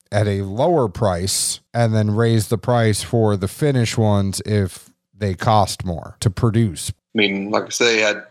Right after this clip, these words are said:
Speaker 2: tasted through at least eight barrels of seven-year Indiana rye this past Friday. It's gonna come in at whoever. What, what president's on the fifty?
Speaker 1: Ulysses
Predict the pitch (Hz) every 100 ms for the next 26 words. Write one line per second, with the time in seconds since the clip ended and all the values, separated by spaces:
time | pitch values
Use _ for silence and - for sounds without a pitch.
0 | - 127 127 120 117 120 120 117 - -
1 | - 135 135 123 127 117 110 104 - 120
2 | 117 117 110 113 110 110 107 104 107 107
3 | 101 101 _ - - 117 104 - 113 117
4 | 120 101 101 - - 110 98 117 101 104
5 | 101 95 98 _ 110 107 98 98 - _
6 | - - 226 311 - 220 202 208 190 190
7 | 185 233 - 117 - 110 127 147 175 175
8 | 202 160